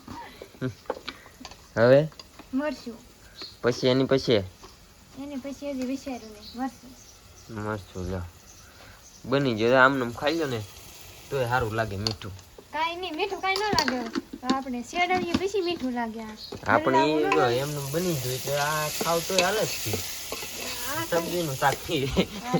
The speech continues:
Speaker 2: સબ્જી બધી ખાય છે.
Speaker 1: હા.
Speaker 2: ઓળો
Speaker 1: હા.
Speaker 2: નાખી દે એટલે
Speaker 1: ઓળો.
Speaker 2: ઓળો.
Speaker 1: બસ.
Speaker 2: બસ.
Speaker 1: કાંઈ નહીં, સાવ સિમ્પલ ને સાદું.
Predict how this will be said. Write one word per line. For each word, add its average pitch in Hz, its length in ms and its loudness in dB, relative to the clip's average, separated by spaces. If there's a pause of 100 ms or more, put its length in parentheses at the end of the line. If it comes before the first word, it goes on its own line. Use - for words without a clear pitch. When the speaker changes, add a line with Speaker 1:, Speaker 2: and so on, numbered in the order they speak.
Speaker 2:
સબ્જી 277 400 -4
બધી 247 220 -6
ખાય 233 320 -8
છે. 220 80 -14 (680)
Speaker 1:
હા. 107 140 -4 (720)
Speaker 2:
ઓળો 311 180 4
Speaker 1:
હા. 311 60 0
Speaker 2:
નાખી 330 340 -2
દે 285 120 -6
એટલે 285 240 -6 (580)
Speaker 1:
ઓળો. 339 240 8
Speaker 2:
ઓળો. 113 140 6 (680)
Speaker 1:
બસ. 180 260 4 (320)
Speaker 2:
બસ. 285 200 -8 (200)
Speaker 1:
કાંઈ - 300 -2
નહીં, 123 160 0
સાવ 131 200 4
સિમ્પલ 131 380 0
ને 95 60 -4
સાદું. 104 340 -2